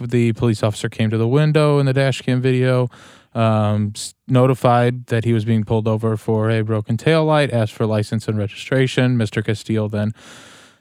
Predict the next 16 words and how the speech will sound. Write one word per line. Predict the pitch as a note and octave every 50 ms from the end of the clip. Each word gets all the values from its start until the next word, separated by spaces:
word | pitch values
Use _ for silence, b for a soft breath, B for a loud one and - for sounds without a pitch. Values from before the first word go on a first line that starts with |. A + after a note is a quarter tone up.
| B B _ -
told | - E3 E3 D#3
the | D3+
police | C3+ D#3 E3+ F#3+ F3 -
officer | F3+ E3 D3+ C3+ - - D#3 D3+ C#3
that | C#3 C3 B2+ B2+ -
he | - - B2 A#2+ A#2+
is | A#2+ A2+ G#2+ A2+
licensed | A2+ A#2+ A#2+ A2 - B2+ A#2 - -
to | A#2 G#2+
carry | - B2+ B2+ C#3 C#3+ C3+ B2+ A#2
and | A#2 A2
had | G#2 A2+ A2+ A2
his | G#2 A2 A2+ G#2 G2+
weapon | A#2 A#2+ A2+ G#2+ - A#2 A2 G#2+ G#2+
on | G#2 B2+ C#3+ D#3+ F3+ G3+ G3+ E3+
him, | A#2 B2 A#2 A2+ A#2 C3 D3 D3